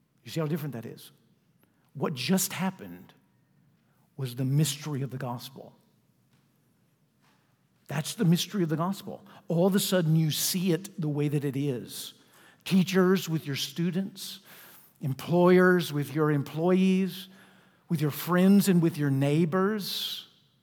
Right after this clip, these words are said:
These aren't tasks to be done, people to manage or get out of the way of. This is the work of whatever you are.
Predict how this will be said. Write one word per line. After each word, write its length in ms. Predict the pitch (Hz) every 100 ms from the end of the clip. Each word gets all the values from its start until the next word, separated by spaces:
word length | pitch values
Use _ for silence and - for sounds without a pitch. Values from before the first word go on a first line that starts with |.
| _ _ _ _ _ - -
These 240 | 180 190
aren't 480 | 330 220 185 226 226
tasks 600 | - - 185 214 226 -
to 80 | 247
be 160 | 226 214
done, 500 | 180 175 175 185 180 - - - _
people 420 | - 202 220 226 226
to 140 | 233
manage 840 | 202 202 202 202 208 220 190 - - - -
or 140 | 185
get 160 | 160 180
out 140 | 190
of 80 | 202
the 40 |
way 320 | 220 220 214 185
of. 520 | 151 135 139 139 - - _ _ _ _ _ _ _ -
This 400 | 143 214 226 -
is 240 | 220 156
the 140 | 170
work 500 | 160 160 190 180 170 - -
of 140 | 185
whatever 400 | 165 180 185 190
you 240 | 226 220 202
are. 260 | 196 165